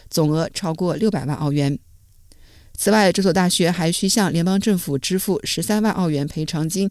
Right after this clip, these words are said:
并实施一系列补救措施。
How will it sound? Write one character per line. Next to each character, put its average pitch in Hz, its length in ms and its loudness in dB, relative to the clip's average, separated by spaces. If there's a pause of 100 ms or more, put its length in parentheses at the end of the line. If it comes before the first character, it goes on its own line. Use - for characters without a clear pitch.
(240)
并 160 180 -2
实 160 180 -2
施 202 280 0
一 156 120 -6
系 190 200 -4
列 175 260 2
补 226 160 -6
救 185 180 -2
措 165 220 -2
施。 147 300 -2